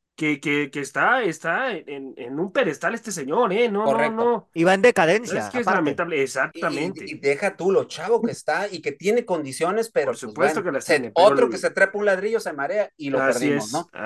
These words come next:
Speaker 2: Y
Speaker 1: así
Speaker 2: lo
Speaker 1: es,
Speaker 2: perdimos.
Speaker 1: así es.
Speaker 2: Y les voy a contar algo. Se dice que, eh, ante bajas del, para el próximo torneo, porque sabemos que va a haber varias bajas del próximo torneo de América,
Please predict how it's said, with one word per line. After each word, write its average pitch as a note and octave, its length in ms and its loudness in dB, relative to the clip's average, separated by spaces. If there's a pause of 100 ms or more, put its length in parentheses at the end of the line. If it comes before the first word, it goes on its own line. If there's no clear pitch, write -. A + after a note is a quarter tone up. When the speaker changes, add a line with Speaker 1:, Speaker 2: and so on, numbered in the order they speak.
Speaker 2:
Y A#2 100 -2
Speaker 1:
así - 20 0
Speaker 2:
lo B2 140 2
Speaker 1:
es, - 20 0
Speaker 2:
perdimos. D3 200 2
Speaker 1:
así B2+ 200 2
es. - 460 2 (260)
Speaker 2:
Y A#3 360 0
les D#3 180 4
voy D3+ 120 6
a D3+ 60 0
contar E3 320 4
algo. F3 300 0 (760)
Se D3 180 -6
dice A3+ 380 -4
que, C#4 400 0 (320)
eh, D3+ 640 2
ante D3 360 -4
bajas G#3+ 680 -2 (100)
del, G#2+ 300 -10
para - 160 -2
el G#2+ 80 -6
próximo F3 400 -2
torneo, E3 300 -2
porque - 180 -18
sabemos B2 440 -8
que A#2+ 160 -2
va A2 200 -4
a - 20 0
haber D3+ 180 4
varias C#3+ 400 4
bajas E3+ 320 -2
del A2 100 -12
próximo D3+ 360 -4
torneo A#2+ 260 -2
de D3+ 80 0
América, D#3 600 -4